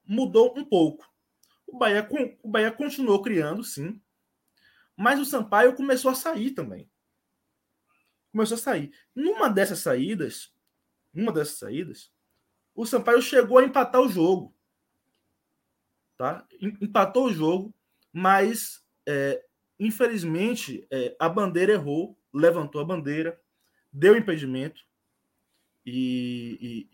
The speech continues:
anulou a partida. E, e anulou o gol do Sampaio, o, o gol de empate.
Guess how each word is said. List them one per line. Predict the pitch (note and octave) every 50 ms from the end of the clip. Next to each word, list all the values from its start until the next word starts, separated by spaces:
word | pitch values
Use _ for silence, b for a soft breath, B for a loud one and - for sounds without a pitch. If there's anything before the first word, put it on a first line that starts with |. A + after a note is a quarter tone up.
| _ -
anulou | D3 D#3+ F3 G#3 G#3+ G#3 D#3+ D3+ F3 F3
a | E3+
partida. | - A#2+ - - - A#2 G#2 G2 F#2+ _ -
E, | D3 C#3+ C#3 - D#3+ - _ _ _ _ _ -
e | F3+ E3+
anulou | F3 E3+ G3 G3 F3+ F3+ F#3+ G3+
o | F#3+ D3+
gol | C3 D3+ E3 E3
do | D3+ -
Sampaio, | - A#2+ A#2+ - A2 G#2 A2 A2+
o, | A2+ G#2+ _ - - _ - D#3+
o |
gol | D3+ C3+ C#3 D#3 D#3+
de | D#3 D#3 F3+
empate. | F3+ - - C3 A#2+ B2 B2 - - -